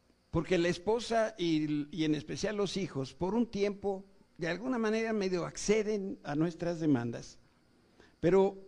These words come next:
<clears throat> ¿qué pasará cuando ellos decidan en base a su juicio, en base a su criterio? Si los hijos deciden, por ejemplo, ir a otro restaurante o mover la televisión,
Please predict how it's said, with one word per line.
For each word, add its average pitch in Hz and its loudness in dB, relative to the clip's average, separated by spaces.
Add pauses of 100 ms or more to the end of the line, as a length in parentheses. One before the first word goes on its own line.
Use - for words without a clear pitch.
(120)
<clears throat> - 0
¿qué 240 0
pasará 208 -2
cuando 175 2
ellos 185 -2
decidan 143 -2 (880)
en 147 4
base 175 0
a 165 0
su 131 -6
juicio, 220 0 (460)
en 131 4
base 147 -2
a 131 -4
su 131 -10
criterio? 120 -8 (1160)
Si 202 0
los 202 4
hijos 226 0
deciden, 214 2 (440)
por 170 -2
ejemplo, 185 4
ir 196 4
a 185 6
otro 190 0
restaurante 175 0 (920)
o 165 4
mover 165 6
la 185 2
televisión, 170 2